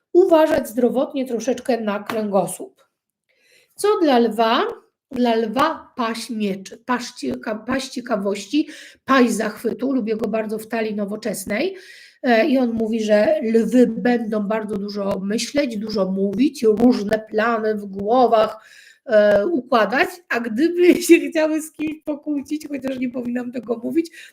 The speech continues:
to kłótnie powinniście wygrać. Co dla panny? Dla panny czwórka mieczy, czyli nawet jeżeli jesteście w lesie z przygotowaniami do świąt, karty mówią:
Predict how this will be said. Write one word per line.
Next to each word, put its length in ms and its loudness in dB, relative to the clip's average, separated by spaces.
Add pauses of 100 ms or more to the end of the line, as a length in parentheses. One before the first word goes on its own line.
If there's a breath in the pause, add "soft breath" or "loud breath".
(120)
to 180 0
kłótnie 420 -6
powinniście 640 -6
wygrać. 580 0 (1000)
Co 200 -2
dla 180 0
panny? 640 -2 (680 loud breath)
Dla 260 2
panny 600 0
czwórka 720 -4
mieczy, 460 -6 (100)
czyli 200 -6
nawet 360 -4
jeżeli 300 -4
jesteście 500 -4
w 80 -6
lesie 400 -2
z 120 -14
przygotowaniami 1120 -4
do 200 -2
świąt, 560 -2 (440 loud breath)
karty 460 -2
mówią: 800 0